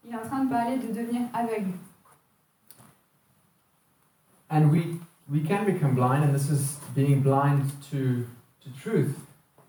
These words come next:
Speaker 1: Et on peut devenir aveugle, c'est, c'est être aveugle à la vérité.
Speaker 2: And we forget, uh, our salvation.
Speaker 1: Et on oublie notre propre salut.
Speaker 2: <coughs> And this can happen easier than we realize.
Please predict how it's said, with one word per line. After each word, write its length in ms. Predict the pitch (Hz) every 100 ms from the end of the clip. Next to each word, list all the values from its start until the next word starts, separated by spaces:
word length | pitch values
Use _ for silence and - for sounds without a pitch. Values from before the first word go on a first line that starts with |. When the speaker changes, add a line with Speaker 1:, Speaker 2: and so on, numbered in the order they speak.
| _ _ _ -
Speaker 1:
Et 80 | 233
on 120 | 233
peut 120 | 302
devenir 320 | 285 254 247
aveugle, 280 | 240 269 254
c'est, 200 | - 220 -
c'est 220 | 220 214
être 240 | 214 226 233
aveugle 280 | 233 262 226
à 60 |
la 80 | 214
vérité. 400 | 214 233 233 208 - - - _ 135
Speaker 2:
And 60 |
we 100 | 143 139
forget, 480 | 147 131 180 190 - - - - 110
uh, 400 | 98 - - 123
our 60 |
salvation. 520 | 127 143 127 156 160 - - - -
Speaker 1:
Et 120 | 226
on 80 | 226
oublie 300 | 247 262 277
notre 220 | 226 208 -
propre 260 | 240 247 254 240
salut. 260 | 214 214 208 - _ _ -
Speaker 2:
<coughs> 80 | - 605 605 - - -
And 80 | 151
this 180 | 180 -
can 140 | 185
happen 300 | 170 175 175
easier 600 | 165 202 190 185 180 160
than 400 | 147 143 143 131
we 360 | 131 131 123 117
realize. 560 | 120 147 117 - -